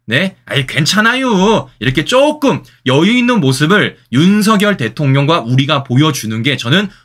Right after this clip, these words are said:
우선순위지 않을까라는 말씀을 좀 드려보고 싶은 것입니다. 네? 아유, 괜찮아요. 아, 좀 기다려봐요. 아, 잘 되겠죠. 네? 이런 식으로 좀 저는 서-, 좀 시간을 좀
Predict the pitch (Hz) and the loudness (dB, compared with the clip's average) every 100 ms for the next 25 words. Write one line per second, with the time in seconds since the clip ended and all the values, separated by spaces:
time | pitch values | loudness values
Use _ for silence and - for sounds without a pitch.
0 | - 131 170 220 247 - 214 208 165 127 | -6 -2 0 0 0 0 2 2 0 -2
1 | 123 175 170 110 - - 110 147 165 113 | -2 -2 -2 -4 -10 -6 0 2 2 0
2 | - 156 135 - 110 - - 120 151 160 | -2 -4 0 0 -2 -8 -8 -2 0 0
3 | 117 113 - 139 98 90 82 78 76 - | -4 -6 -6 -6 -6 -8 -10 -14 -16 -4
4 | 117 147 - - 123 127 123 147 185 190 | -4 -4 -14 -6 -4 -4 -2 0 2 2
5 | 202 226 196 123 110 139 156 135 _ _ | 0 0 -2 -2 -4 -4 -4 -6 _ _
6 | - - 233 - 180 240 208 147 220 262 | -8 -2 0 0 0 0 0 -2 -2 0
7 | 262 202 185 202 143 - _ - 226 - | 0 2 2 2 0 -4 _ -6 -4 -2
8 | 294 302 302 302 - 294 262 202 226 214 | -2 0 -2 -2 -2 0 2 2 2 2
9 | 123 104 _ - 180 202 - _ 190 285 | 0 -6 _ -2 -2 -2 -10 _ 0 0
10 | 233 240 233 233 196 135 175 196 120 - | -2 -2 0 2 0 2 2 2 -2 -8
11 | _ _ - 143 - 196 - 240 294 269 | _ _ -12 -6 -2 0 0 -2 0 0
12 | 202 190 123 | 0 -2 -2